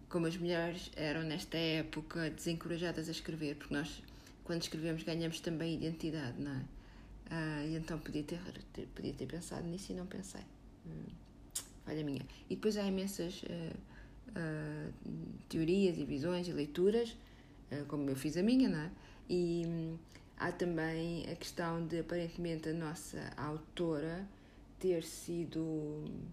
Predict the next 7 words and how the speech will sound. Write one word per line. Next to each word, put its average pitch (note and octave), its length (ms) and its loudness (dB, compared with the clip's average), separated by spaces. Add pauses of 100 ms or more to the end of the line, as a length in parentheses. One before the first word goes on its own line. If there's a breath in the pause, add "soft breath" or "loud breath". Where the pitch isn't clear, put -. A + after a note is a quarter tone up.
(540 loud breath)
ter F#3 120 6
estado D#3 640 0
doente, D#3+ 340 0
quando, C3+ 300 -2
ter D#3+ 140 -4
sofrido D#3 340 -2
depressão E3+ 600 -2